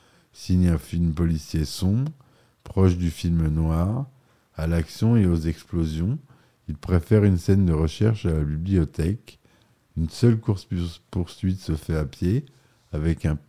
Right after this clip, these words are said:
un petit peu de coup de feu, mais, mais pas beaucoup. C'est un film sans réel héros.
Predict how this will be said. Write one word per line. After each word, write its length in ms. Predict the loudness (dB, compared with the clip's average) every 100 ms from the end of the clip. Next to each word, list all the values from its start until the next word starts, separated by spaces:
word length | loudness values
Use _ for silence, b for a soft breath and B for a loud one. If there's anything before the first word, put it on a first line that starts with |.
| -20 _ -20 _ _ _ 0
un 140 | 0
petit 240 | 0 -2
peu 180 | 0 -2
de 100 | -4
coup 140 | _ -10
de 80 |
feu, 260 | -8 -8 -6
mais, 200 | -4 -6
mais 100 | -6
pas 180 | -6 -4
beaucoup. 480 | -4 -4 -6 -14 -16 b b b b b b b
C'est 260 | -20 -6 -2
un 100 | -2
film 380 | 2 2 2 -2
sans 340 | -2 0 2
réel 300 | 2 2 2
héros. 520 | 0 -2 -2 -4 -4